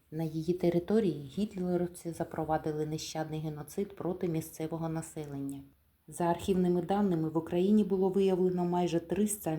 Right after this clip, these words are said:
місць масових страт людей різних національностей, сто вісімдесят канцтаборів смерті, п'ятдесят гетто,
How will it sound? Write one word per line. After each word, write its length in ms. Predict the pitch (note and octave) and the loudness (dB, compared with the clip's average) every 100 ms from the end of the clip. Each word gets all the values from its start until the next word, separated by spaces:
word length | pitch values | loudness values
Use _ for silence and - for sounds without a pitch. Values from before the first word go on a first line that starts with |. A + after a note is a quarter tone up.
| - | -2
місць 480 | E3 G#3 G#3 - - | 0 0 -2 -12 -8
масових 600 | D#3 F#3 - F3 E3+ - | -4 -4 -2 -2 -2 -4
страт 500 | - - F3 - - | -8 0 0 0 -8
людей 380 | D3+ E3+ F#3 - | 0 2 2 0
різних 420 | F3+ F#3 F#3+ - | -4 -2 -4 -4
національностей, 1000 | E3 - F3 F3+ F3 D3+ D3 - C#3+ - - - _ | -8 -4 -2 2 0 0 -6 -10 -14 -14 -20 -20 _
сто 220 | - F3+ | -4 0
вісімдесят 680 | E3 E3 F3 E3 E3+ F3 E3 | 0 0 0 0 -2 -2 -2
канцтаборів 760 | - E3 D#3 - D3+ D3+ D#3 D#3 | -4 -6 -6 -6 -4 -2 -4 -6
смерті, 640 | - E3+ G3+ - - C#3 - - _ _ | -4 -2 -2 -2 -10 -12 -14 -20 _ _
п'ятдесят 600 | F3+ - F3 - F#3+ - - | -2 0 -2 0 -2 -2 -2
гетто, 360 | E3+ E3+ - | -2 -2 -10